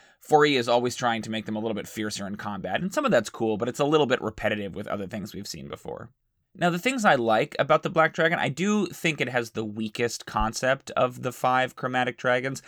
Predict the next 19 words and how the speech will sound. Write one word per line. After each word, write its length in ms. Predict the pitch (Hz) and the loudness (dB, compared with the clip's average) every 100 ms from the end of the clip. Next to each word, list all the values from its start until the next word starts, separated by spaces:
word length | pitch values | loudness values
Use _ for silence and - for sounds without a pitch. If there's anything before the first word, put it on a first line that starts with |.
| - | -12
but 80 | - | 0
I, 240 | 196 208 214 | 2 2 4
I 80 | 180 | 2
do 200 | 175 262 | 2 0
kinda 260 | 226 208 135 | 4 4 6
like 240 | 135 147 | 6 4
the 100 | 127 | -2
anti-civilization 920 | 117 117 110 120 107 101 110 110 - | -4 -4 -6 -4 -4 -4 -2 -4 -4
angle. 300 | 90 101 92 | -8 -6 -4
It 100 | 143 | 0
really 320 | 185 226 202 | 2 2 2
only 300 | 127 139 139 | 2 0 -2
comes 340 | 107 131 120 127 | 2 2 2 -2
in 100 | 120 | -2
in 120 | 104 | -4
fifth 360 | - 113 - | -4 -6 -4
edition. 440 | 101 107 113 143 143 | -6 -4 -2 -4 -2
There's, 220 | 123 123 | -2 2
like, 220 | 135 127 | 4 2